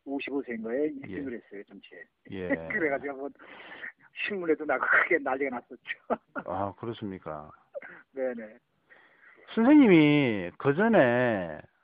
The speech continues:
Speaker 2: 다른 운동을 하셨다든지 혹은 또 달리기를 해 오셨습니까?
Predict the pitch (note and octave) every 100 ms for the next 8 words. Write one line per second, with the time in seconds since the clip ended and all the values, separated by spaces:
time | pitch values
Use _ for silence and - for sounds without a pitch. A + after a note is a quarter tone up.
0 | _ _ _ _ - F3 A#3 C#3 D#3 D#3+
1 | G#3 A3+ D3 A#2+ A#2 G#2+ G3 G3 G3+ F#3+
2 | F3+ D#3+ - F#3 G#3 C#3+ A#2 F#2+ - -
3 | D3 D#3 G3+ C#4+ - C3+ F#2+ -